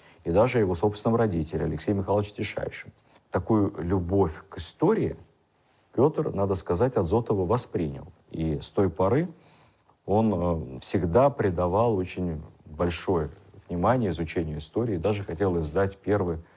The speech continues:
краткий курс Петра Первого. Он никак не мог найти толкового исполнителя, который бы написал историю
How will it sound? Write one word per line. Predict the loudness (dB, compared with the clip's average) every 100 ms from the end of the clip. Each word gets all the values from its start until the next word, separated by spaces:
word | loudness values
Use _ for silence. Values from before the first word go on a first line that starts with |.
| -20 -20 _
краткий | 0 0 0 -4
курс | -2 -4 -6
Петра | -12 -14 -14 -4
Первого. | -2 -2 -6 -10 -8
Он | -6 -8 -12 -12 -2
никак | 0 2
не | 2
мог | 0
найти | 0 0 -2
толкового | -2 -2 0 0 -2
исполнителя, | -2 0 0 0 -4 -12
который | -8 -4 -2
бы | -2
написал | -6 -2 0 0
историю | 0 0 2 0